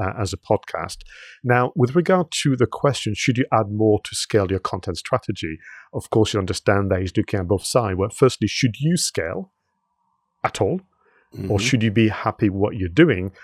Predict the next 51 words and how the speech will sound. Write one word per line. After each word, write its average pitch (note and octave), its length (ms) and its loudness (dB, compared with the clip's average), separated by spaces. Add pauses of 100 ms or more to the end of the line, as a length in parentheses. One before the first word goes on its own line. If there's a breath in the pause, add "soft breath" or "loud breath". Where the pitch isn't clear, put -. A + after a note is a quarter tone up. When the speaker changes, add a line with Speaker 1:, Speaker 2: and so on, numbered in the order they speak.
(140)
Speaker 1:
But A#2 100 4
i-, C#3 240 2
if - 180 0
you're D3+ 80 2
gonna B2+ 240 2
scale, A2+ 640 0 (300)
what A#2+ 500 2
will B2 120 2
you B2+ 120 0
do? A2+ 360 2
Are A#2+ 80 4
you A2 60 4
gonna G#2+ 200 2
increase G#2+ 580 -2
the G#2+ 120 -2
number G2+ 200 0
of F#2+ 180 -2
people C3+ 360 0
working F#2 460 -2
on F2+ 100 -6
content? B2 560 -8 (460 loud breath)
Are A#2 60 2
you A2 100 0
gonna G#2+ 260 0 (220)
increase G#2+ 500 -2
number G2+ 320 0
or G2+ 400 -4
improve A2+ 300 -2
the F#2 40 -4
processes? G2 840 -4 (400 soft breath)
Or, B2+ 460 4
which B2 260 -6
is G#2 100 0
actually G#2 300 2
at G2 80 2
the G2 80 0
heart A2+ 420 0
of G2+ 100 0
this F#2+ 140 -2
debate, G2 540 0 (340 loud breath)
are B2 100 2
you B2+ 80 4
gonna C3 140 4
do A#2 240 0
like G#2+ 340 0 (120)
what A2+ 180 2
everybody G#2+ 240 -2
does, G2+ 320 0
which - 160 -6
is A2 120 0
to A2 220 -4